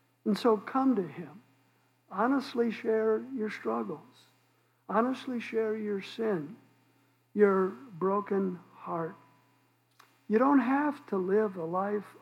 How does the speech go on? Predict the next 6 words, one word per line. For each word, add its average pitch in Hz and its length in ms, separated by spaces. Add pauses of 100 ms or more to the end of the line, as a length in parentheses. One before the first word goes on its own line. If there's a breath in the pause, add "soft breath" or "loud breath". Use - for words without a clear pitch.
of 175 200 (300)
pretense 220 840 (640)
or 160 180 (120)
posturing 214 840 (1200)
with 190 200
this 190 160